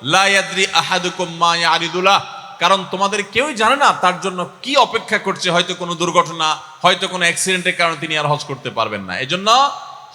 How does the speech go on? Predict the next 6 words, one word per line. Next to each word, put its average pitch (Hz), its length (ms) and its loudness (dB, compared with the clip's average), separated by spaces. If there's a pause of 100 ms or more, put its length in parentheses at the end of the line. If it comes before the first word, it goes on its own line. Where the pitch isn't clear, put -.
হজ 185 560 2
বিলম্ব 190 460 2
করার 165 360 0
কোনো 147 320 -4
সুযোগ 202 840 4 (480)
নাই। 95 640 -6